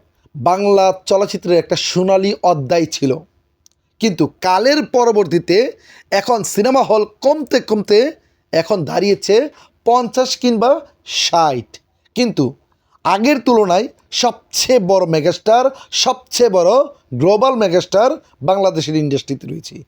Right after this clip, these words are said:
তাহলে কেন শাকিব খান থাকা সত্ত্বেও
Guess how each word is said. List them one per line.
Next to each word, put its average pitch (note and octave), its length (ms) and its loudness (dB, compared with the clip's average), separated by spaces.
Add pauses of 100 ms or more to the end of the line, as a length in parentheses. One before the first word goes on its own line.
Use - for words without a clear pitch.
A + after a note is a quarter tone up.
(300)
তাহলে A3 280 0 (140)
কেন G3 180 4 (600)
শাকিব - 540 -4
খান A#3+ 200 0 (600)
থাকা G3 260 0
সত্ত্বেও G#3+ 560 0